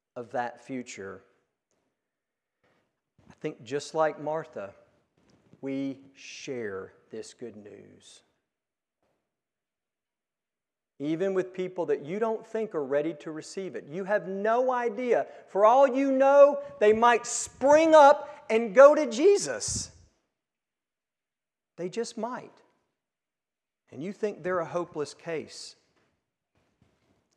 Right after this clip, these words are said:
What are these consolers consoling with?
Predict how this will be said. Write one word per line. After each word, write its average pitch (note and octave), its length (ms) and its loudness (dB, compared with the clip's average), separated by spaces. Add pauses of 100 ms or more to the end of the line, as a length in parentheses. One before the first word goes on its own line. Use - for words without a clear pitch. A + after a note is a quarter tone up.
(1000)
What E4+ 180 -4
are A4 120 4
these G#3 280 -6
consolers D3+ 880 -6
consoling C3+ 800 -8
with? C#3+ 240 -10